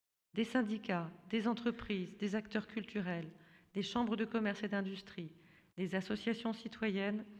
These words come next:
des fédérations agricoles ou encore des universités. Cela afin de les inciter à prendre en charge et animer leurs propres consultations, auxquelles nous pourrons donner, si elles le souhaitent, un label unique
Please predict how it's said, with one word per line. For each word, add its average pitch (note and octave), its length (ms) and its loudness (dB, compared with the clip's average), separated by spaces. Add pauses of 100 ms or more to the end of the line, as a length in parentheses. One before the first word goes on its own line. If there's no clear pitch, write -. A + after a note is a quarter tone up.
(380)
des E3+ 80 -2
fédérations G3 580 0
agricoles G3+ 520 2
ou F#3+ 60 4
encore G3 460 2
des F#3 180 0
universités. F3 720 -2 (960)
Cela A3 420 4
afin G#3+ 480 2 (440)
de F3+ 80 2
les F#3 160 4
inciter G3+ 440 2
à F3 80 6
prendre B3+ 300 0
en A#3 80 4
charge F#3 500 2 (520)
et B3+ 120 4
animer G#3 560 4 (380)
leurs D3+ 180 0
propres A#3+ 360 0
consultations, F#3+ 840 -2 (840)
auxquelles G3+ 420 0
nous G3 120 0
pourrons G3 480 0 (420)
donner, G#3 460 6
si - 240 -2
elles B3 160 4
le F#3+ 100 2
souhaitent, - 540 -2 (460)
un A#3 120 6
label G3+ 500 4
unique G#3 540 2